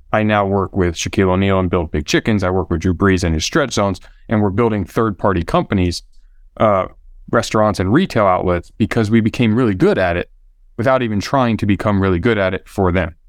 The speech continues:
Had I just been sitting here one day and said, "I'm gonna start a construction company," I might not have been able to do that because it was a different goal,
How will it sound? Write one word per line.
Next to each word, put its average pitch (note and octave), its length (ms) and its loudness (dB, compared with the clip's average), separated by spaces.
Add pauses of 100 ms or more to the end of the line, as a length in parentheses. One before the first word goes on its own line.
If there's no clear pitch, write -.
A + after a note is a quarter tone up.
(1000)
Had C3 160 -2
I C3+ 120 2
just B2+ 160 -2
been A2 100 2
sitting A#2+ 240 0
here G#2 140 0
one G2 180 2
day G2 140 2
and F2+ 100 -2
said, C3+ 100 -2
"I'm G#3+ 80 0
gonna D#4+ 80 -8
start C#3 180 -2
a - 40 -8
construction F#2+ 480 -2
company," F2+ 400 -2 (500)
I D#3 80 0
might F3 200 0
not D3 180 0
have B2 80 -6
been B2 100 -2
able B2 200 -2
to G2 80 0
do F3+ 220 2
that A2 220 2
because A2 300 0
it - 20 2
was G#2 140 0
a G2+ 40 2
different F#2+ 360 -2
goal, F2+ 280 -2